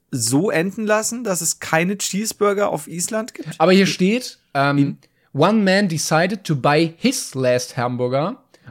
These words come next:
Speaker 2: aber auf dem
Speaker 1: Mhm.
Speaker 2: Schild steht, „I am the last McDonald's cheeseburger sold in Iceland in zweitausendneun.“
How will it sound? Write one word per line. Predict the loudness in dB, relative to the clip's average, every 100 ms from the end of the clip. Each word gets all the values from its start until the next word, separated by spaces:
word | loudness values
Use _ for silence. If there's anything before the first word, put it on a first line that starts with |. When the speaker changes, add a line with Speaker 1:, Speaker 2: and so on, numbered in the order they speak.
| _
Speaker 2:
aber | 4 4
auf | 4
dem | -2
Speaker 1:
Mhm. | -2
Speaker 2:
Schild | 2 0 0
steht, | -2 -2 -2 0
„I | 0 2
am | 0 2
the | 2
last | 2 2 0 -4
McDonald's | -4 -2 -4 -6
cheeseburger | -8 -8 -4 -4 -2 -4
sold | -2 -2 -2
in | -8 -8
Iceland | -6 -6 -4 -4 -4
in | -6 -6
zweitausendneun.“ | -6 -4 -4 0 0 0 -4 -8